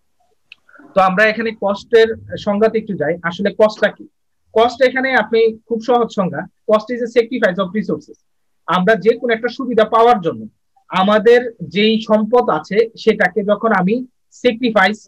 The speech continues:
করতেছি বা উৎসর্গ করতেছি, যে কোনো আমার সুবিধা পাওয়ার জন্য, যে কোনো ভবিষ্যৎ বা বর্তমান সুবিধা পাওয়ার জন্য আমার যতটুকু সম্পদ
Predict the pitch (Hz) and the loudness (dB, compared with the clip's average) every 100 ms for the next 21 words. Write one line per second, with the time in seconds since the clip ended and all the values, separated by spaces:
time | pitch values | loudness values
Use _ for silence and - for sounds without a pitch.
0 | - 220 208 160 185 - - - - - | 0 0 0 -6 -8 -10 -16 -18 -18 -20
1 | - 127 180 202 220 - 247 254 226 180 | -8 0 0 0 -4 -2 -4 0 0 -2
2 | - 143 - 123 - 202 220 202 226 302 | -6 -16 -16 -12 0 0 2 2 2 2
3 | 320 - - _ 160 170 196 220 220 240 | -2 -12 -20 _ -4 0 2 0 -2 -4
4 | 214 214 220 233 233 160 123 107 - 156 | 2 0 2 2 2 0 -10 -14 -10 -8
5 | 185 214 180 185 214 - 247 196 208 175 | -2 -2 0 -2 -2 0 0 4 2 2
6 | 202 240 233 220 233 208 208 233 233 202 | 0 0 -2 -2 -2 0 2 4 2 2
7 | 190 208 277 - _ _ 147 165 190 214 | -4 -4 -4 -8 _ _ -4 0 2 2
8 | 220 233 226 240 226 240 233 254 | 0 -2 -4 -4 -2 -2 2 0